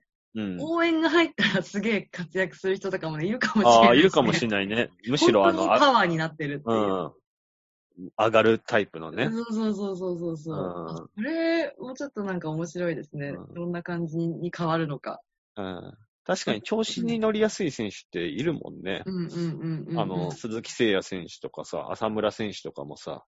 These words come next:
Speaker 1: 結構調子に乗るとすごいタイプじゃん。
Speaker 2: うん。あー。
Speaker 1: 松田選手とか、ソフトバンクの松田選手とかも。
Speaker 2: あー。ね、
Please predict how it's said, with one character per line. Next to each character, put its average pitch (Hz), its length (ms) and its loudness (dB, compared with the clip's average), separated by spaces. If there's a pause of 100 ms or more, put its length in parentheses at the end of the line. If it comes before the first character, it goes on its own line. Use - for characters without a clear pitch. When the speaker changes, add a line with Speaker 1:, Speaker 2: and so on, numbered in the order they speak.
Speaker 1:
結 - 140 -6
構 160 120 -4
調 151 220 2
子 139 180 0
に 127 80 0
乗 127 120 4
る 127 80 0
と - 100 -10
す - 140 -8
ご 92 120 -2
い 82 60 -4
タ - 100 -6
イ 82 60 -8
プ - 80 -18
じ 76 80 -12
ゃ 76 40 -12
ん。 - 20 -14
Speaker 2:
う - 340 -18
ん。 - 60 -6
あ - 20 -2
ー。 - 20 -2
Speaker 1:
松 101 240 -2
田 95 120 -4
選 98 180 -6
手 - 120 -12
と - 80 -14
か、 85 300 -6
ソ - 140 -10
フ - 60 -20
ト 78 100 -6
バ 82 140 -10
ン 78 40 -14
ク - 140 -18
の 82 60 -12
松 78 280 -14
田 - 20 -14
選 175 140 -10
手 160 60 -6
と 180 60 -4 (100)
か - 80 -16
も。 165 120 -18
Speaker 2:
あ - 380 -16
ー。 - 20 -4
ね、 233 300 -8